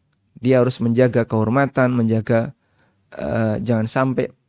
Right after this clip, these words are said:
menampakkan perhiasan. Dia harus menutup diri.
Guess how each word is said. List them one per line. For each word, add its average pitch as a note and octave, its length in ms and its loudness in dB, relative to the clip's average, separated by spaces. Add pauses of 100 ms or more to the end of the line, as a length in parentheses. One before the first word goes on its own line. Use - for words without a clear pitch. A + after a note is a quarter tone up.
(280)
menampakkan A#2+ 720 -2
perhiasan. C3 800 -4 (560)
Dia B2 240 2
harus A#2+ 240 0
menutup A#2+ 320 0
diri. C3+ 480 0